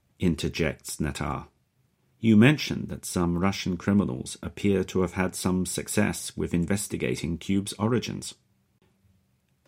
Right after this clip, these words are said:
"Yes," answers Collins. "According to Tom, they were responsible for the burning down of the new Morningstar commune last month, killing everyone inside.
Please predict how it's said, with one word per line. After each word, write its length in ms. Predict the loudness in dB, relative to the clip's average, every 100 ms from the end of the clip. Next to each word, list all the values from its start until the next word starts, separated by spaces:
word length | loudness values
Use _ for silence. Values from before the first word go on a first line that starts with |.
| _
"Yes," 520 | 6 8 8 2 -10 -16 _ -8
answers 360 | -8 -6 -8 -6
Collins. 520 | -4 -4 -4 -8 -14 _ _ _ _ _ _ -10
"According 440 | 6 8 10 8
to 100 | 4
Tom, 520 | 2 6 6 4 -2 -2
they 140 | 2 6
were 180 | 6 4
responsible 800 | 0 2 4 4 2 -4 -4
for 180 | -4 -4
the 80 | -4
burning 460 | 2 4 4 2 2
down 440 | 0 0 -2 -6 -8
of 140 | -6
the 100 | -2
new 360 | 2 2 4 2
Morningstar 800 | 2 2 2 -2 -2 -2 -2
commune 520 | -2 2 2 2 -4 -6
last 320 | -6 -6 -6
month, 320 | -6 -6 -14 _ _ _ _
killing 360 | -2 0 0 0
everyone 480 | 0 0 0 -2 -2
inside. 600 | -2 -2 -2 -2 -6